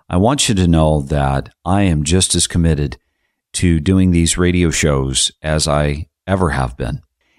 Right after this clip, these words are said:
And I know that we're going through some very difficult times that are very trying. And I know that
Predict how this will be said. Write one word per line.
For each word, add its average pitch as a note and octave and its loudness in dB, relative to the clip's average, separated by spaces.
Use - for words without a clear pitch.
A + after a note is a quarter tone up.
And F2 0
I F2 4
know G2+ 4
that F2+ 0
we're E2+ -2
going F#2+ 2
through D#2+ 0
some D#2 0
very F#2+ 2
difficult F2 -4
times G#2 0
that D#2 -2
are D2 0
very D2 0
trying. F2+ 0
And C#2+ -2
I C#2+ 0
know E2 2
that D2 -2